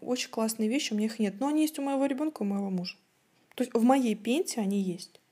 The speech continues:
Понимаете, как происходит? Жизнь всё равно приводит людей с теми энергиями, которые нам очень полезны. Хотя мы из головы можем совершенно не понимать в этом какую-то ценность, не видеть,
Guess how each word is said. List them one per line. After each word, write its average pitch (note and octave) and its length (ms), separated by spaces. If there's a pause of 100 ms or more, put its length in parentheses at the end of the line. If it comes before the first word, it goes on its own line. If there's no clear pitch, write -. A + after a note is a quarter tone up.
(600)
Понимаете, F4 240
как A#3 160
происходит? G3 480
Жизнь C#4+ 340
всё - 160
равно A3 260
приводит G3 520
людей A#3+ 480 (800)
с - 120
теми B3 340
энергиями, A3 760 (920)
которые C4+ 380
нам G#3+ 200
очень G#3+ 240
полезны. G3 600 (800)
Хотя C4+ 320
мы C#4 220
из C#4+ 100
головы A3+ 320
можем G#3+ 300
совершенно G3+ 520
не G3 120
понимать G#3 640
в G3+ 260
этом G3+ 180
какую-то G3 380
ценность, G3 500
не G#3+ 140
видеть, E4+ 380